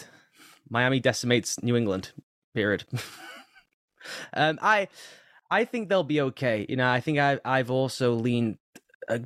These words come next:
bit close to the hyperbole with them on both sides of the ball. And I do think there's genuine concerns that they're gonna be a six, seven win team, which is nowhere near good enough for them.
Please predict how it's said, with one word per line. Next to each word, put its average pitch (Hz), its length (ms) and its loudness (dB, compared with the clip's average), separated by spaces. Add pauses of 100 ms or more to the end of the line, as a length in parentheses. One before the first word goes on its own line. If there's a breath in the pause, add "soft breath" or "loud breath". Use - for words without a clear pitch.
(140)
bit 190 200 8
close 147 300 0
to - 60 -16
the 127 100 0
hyperbole 117 600 0
with 104 160 0
them 104 180 -2
on 104 120 2
both 107 220 2
sides 101 320 2
of 110 40 -6
the 95 60 -6
ball. 95 200 2
And 104 100 4
I 110 40 4
do 123 180 2
think 120 140 0
there's 104 120 -2
genuine 127 440 0
concerns 101 720 0
that 76 120 -2
they're 101 140 2
gonna 101 220 0
be 98 180 -2
a 95 60 -2
six, - 420 -2
seven 98 280 2
win 95 200 0
team, 78 280 -8
which 85 180 -6
is 95 180 -6
nowhere 107 380 2
near 101 200 -2
good 101 220 -2
enough 98 200 -4
for 101 120 -4
them. 156 340 0